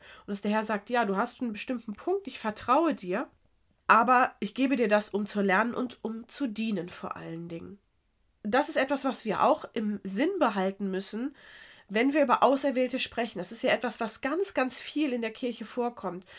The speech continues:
dass ganz oft der Jugend gesagt wurde, „Du wirst, wurdest auserwählt, zu dieser Zeit auf der Erde zu sein. Du wurdest auserwählt, das und das zu tun.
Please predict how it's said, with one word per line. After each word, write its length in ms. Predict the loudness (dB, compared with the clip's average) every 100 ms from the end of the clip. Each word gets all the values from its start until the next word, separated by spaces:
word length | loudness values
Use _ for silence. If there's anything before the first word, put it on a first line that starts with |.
| -20 -6
dass 200 | -4 -2
ganz 260 | 0 0
oft 240 | 0 0 2
der 80 | 2
Jugend 240 | 2 -2
gesagt 360 | -2 -2 -2 -4
wurde, 360 | -6 -6 -12 -12
„Du 200 | -8 -2
wirst, 280 | -2 -4 -2
wurdest 300 | -2 0 4
auserwählt, 480 | 4 4 0 -2 -2
zu 120 | -6
dieser 340 | -4 2 2
Zeit 260 | 2 -2 -2
auf 140 | -4
der 120 | -4 -6
Erde 240 | -4 -6
zu 160 | -8 -8
sein. 240 | -6 -6
Du 120 | -6
wurdest 320 | -6 -6 -2
auserwählt, 580 | 0 2 0 -2 -2 -2 -12 -20 -20 -20 -14 -2
das 220 | -2 0
und 120 | 0
das 220 | 0 -4
zu 140 | -8 -8
tun. 420 | -8 -8 -8 -10